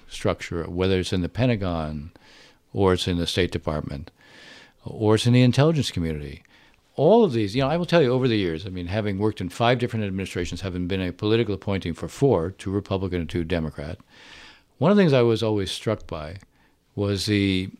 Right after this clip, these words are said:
the capacity of the intelligence community or the Foreign Service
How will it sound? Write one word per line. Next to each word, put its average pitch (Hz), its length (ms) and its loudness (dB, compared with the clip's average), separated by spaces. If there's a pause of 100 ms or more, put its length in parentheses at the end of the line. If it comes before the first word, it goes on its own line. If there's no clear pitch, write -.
(480)
the 110 100 -4
capacity 110 1120 0
of 92 540 -2 (680)
the 87 180 -4
intelligence 131 500 2
community 98 800 -4 (220)
or 98 440 0
the 85 100 -4
Foreign 90 300 -2
Service 117 580 0